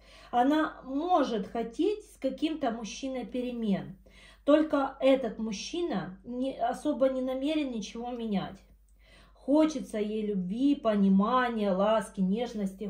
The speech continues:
хочет принца на белом коне, но все у нее на данный момент идет какое-то пустое. Она знает, что вы,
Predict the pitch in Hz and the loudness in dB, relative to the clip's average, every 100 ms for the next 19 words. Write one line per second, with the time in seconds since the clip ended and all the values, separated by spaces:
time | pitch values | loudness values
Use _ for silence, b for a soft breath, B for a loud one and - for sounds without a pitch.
0 | - 269 262 202 - 220 190 190 196 196 | -2 0 0 -4 -6 -2 -2 2 2 2
1 | 202 196 190 208 269 349 B B B - | 0 -2 -2 -4 -4 -6 B B B 0
2 | 285 311 - - 403 440 254 262 247 247 | 2 2 -2 0 0 0 -4 -2 -2 0
3 | 262 240 220 247 233 254 339 440 415 208 | 0 -2 -2 -2 -2 -4 -4 -4 -4 -4
4 | 311 - 220 254 208 202 185 240 302 370 | -6 -8 -6 -2 -2 -2 -6 -4 -6 -6
5 | - _ 220 247 269 190 185 - 160 _ | -10 _ -6 -2 -2 -2 -4 -4 -10 _
6 | _ B B B B 226 294 392 359 349 | _ B B B B 0 2 0 0 0
7 | 262 - 247 233 311 381 | 0 -4 -6 0 2 0